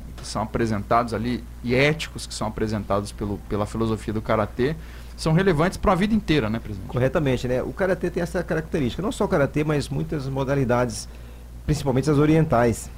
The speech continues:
Speaker 2: ela tem essa característica de trabalhar essa parte na pessoa, ou seja, é, trabalha o interior da pessoa.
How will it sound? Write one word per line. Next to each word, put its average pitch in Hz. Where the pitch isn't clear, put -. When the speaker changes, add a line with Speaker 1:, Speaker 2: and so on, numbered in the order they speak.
Speaker 2:
ela 123
tem 139
essa 143
característica 139
de 107
trabalhar 127
essa 120
parte 139
na 139
pessoa, 139
ou -
seja, 104
é, 107
trabalha 123
o 151
interior 151
da 131
pessoa. 87